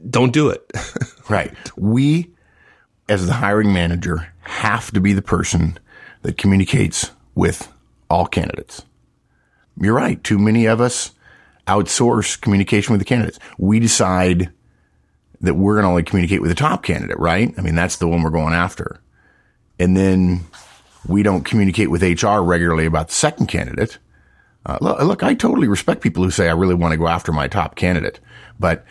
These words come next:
Speaker 2: remember now, in, in our world, the top candidate is probably only slightly better than the second candidate because we're measuring against a standard, not against, it's not a race.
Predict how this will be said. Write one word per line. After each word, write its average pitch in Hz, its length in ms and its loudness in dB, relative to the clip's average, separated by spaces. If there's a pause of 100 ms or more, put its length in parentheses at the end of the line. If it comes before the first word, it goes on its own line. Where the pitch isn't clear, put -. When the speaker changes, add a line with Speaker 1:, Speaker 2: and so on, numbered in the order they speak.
(140)
Speaker 2:
remember 120 340 2
now, 71 320 -2 (140)
in, 101 240 0
in 95 100 2
our 107 220 2
world, 92 500 2 (1000)
the 85 100 0
top 113 320 -2
candidate 90 560 2
is 80 320 0
probably 104 600 0
only 117 300 2
slightly 87 440 0
better 80 300 0
than 73 200 -2
the 80 60 -2
second 98 260 -2
candidate 64 340 -4
because 87 240 -2
we're 87 180 2
measuring 95 360 2
against 85 320 0
a 82 60 -4
standard, 104 680 2 (720)
not 87 340 -2
against, 82 440 0
it's 80 180 -4
not 87 180 2
a 82 40 -2
race. 80 560 -2